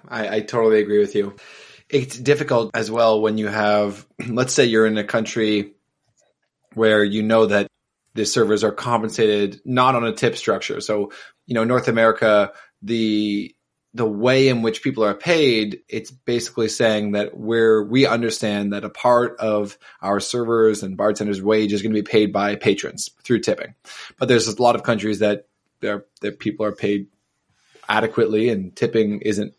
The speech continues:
a huge factor. So even there, though, sometimes you go out for dinner with a North American and they tip twenty percent, and that puts you in a position where you're like, "Well, I don't really <laughs> ethically believe in this, but I also don't wanna look desperately cheap.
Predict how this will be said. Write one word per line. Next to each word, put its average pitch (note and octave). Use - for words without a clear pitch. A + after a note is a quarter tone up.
a G#2+
huge A#2
factor. G#2+
So A2
even D#3
there, B2+
though, A2
sometimes B2+
you A#2+
go A2+
out D#3+
for A#2
dinner G#2
with G#2
a A2
North A2
American B2
and A#2+
they D3
tip D3
twenty B2
percent, A2+
and A#2
that C3+
puts C3+
you E3
in E3
a B2+
position A2+
where A2
you're A2
like, G#2+
"Well, A#2+
I -
don't E3+
really C3+
<laughs> -
ethically C3+
believe B2
in A2+
this, G2+
but A#2+
I A#2+
also C#3+
don't D3
wanna C3
look G2
desperately B2
cheap. -